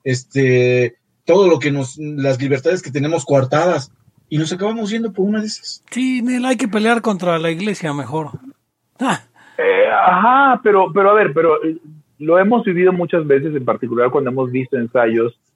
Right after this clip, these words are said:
Speaker 3: de gente que no es, y retomaré el término, de gente que no es autónoma, de
Speaker 1: A ver,
Speaker 3: estudiantes,
Speaker 1: a ver,
Speaker 3: de
Speaker 1: fíjate,
Speaker 3: adolescentes. Eh, espera,
Speaker 1: sí,
Speaker 3: espera,
Speaker 1: Hugo.
Speaker 3: espera, déjame terminar
Speaker 1: Ok,
Speaker 3: esta
Speaker 1: vale,
Speaker 3: idea.
Speaker 1: vale, vale, vale.
Speaker 3: Cuando, cuando vemos estas, estos, estos ensayos o estas ideas de gente que no es autónoma,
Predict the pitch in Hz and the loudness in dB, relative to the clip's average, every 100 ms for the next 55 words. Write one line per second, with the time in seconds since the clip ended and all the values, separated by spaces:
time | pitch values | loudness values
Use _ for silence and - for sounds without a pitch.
0 | _ _ _ - 127 123 143 135 127 143 | _ _ _ -4 -2 0 2 2 0 -2
1 | 135 117 117 117 117 127 107 98 107 107 | 0 0 0 0 -2 -2 -2 0 0 0
2 | 104 104 110 117 110 107 110 135 - _ | 0 0 0 0 0 0 -2 -4 -6 _
3 | - - 214 220 196 175 170 175 151 165 | -12 -4 -2 0 0 0 0 0 2 0
4 | 120 90 73 - _ - 120 120 135 165 | 0 -4 -10 -20 _ -4 0 2 4 4
5 | 120 123 120 120 123 175 190 - 113 - | 2 -2 -4 -2 2 2 4 2 2 0
6 | - 139 123 117 117 - _ _ 160 160 | 0 -4 -4 -4 -6 -8 _ _ -6 -4
7 | 156 185 202 202 147 143 139 156 160 175 | -2 0 2 2 0 -4 -2 -2 -2 -2
8 | 180 170 165 170 165 156 160 160 156 156 | -2 -2 0 2 4 4 4 4 4 6
9 | 151 139 131 113 _ _ _ 160 156 - | 4 4 -2 -4 _ _ _ -4 -4 -2
10 | 175 170 208 233 214 220 208 214 160 - | 0 2 0 0 -2 -2 -4 -4 -8 -4
11 | 185 196 151 147 185 147 127 151 151 151 | -4 -4 -8 -4 -4 -2 0 2 2 2
12 | 151 _ _ - 131 165 143 147 143 127 | -2 _ _ -10 -6 -4 0 2 2 2
13 | 135 139 135 135 143 139 131 127 | 0 0 0 0 0 0 0 0